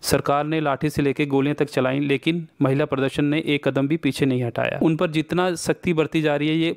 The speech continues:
प्रदर्शन उतना ही बड़ा होता चला जा रहा है। दोस्तों, मैं आपको बता दूं, ये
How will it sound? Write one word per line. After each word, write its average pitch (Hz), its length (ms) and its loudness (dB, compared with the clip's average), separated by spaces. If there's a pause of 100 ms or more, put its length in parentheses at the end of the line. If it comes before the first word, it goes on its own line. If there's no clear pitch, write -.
प्रदर्शन 139 340 0
उतना 151 280 0
ही 160 180 0
बड़ा 147 180 0
होता 151 320 0
चला 127 240 0
जा 113 160 0
रहा 117 140 -4
है। 123 220 -6
दोस्तों, 151 260 0
मैं 185 100 0
आपको 170 200 -2
बता 139 240 0
दूं, 165 160 -2
ये 175 200 0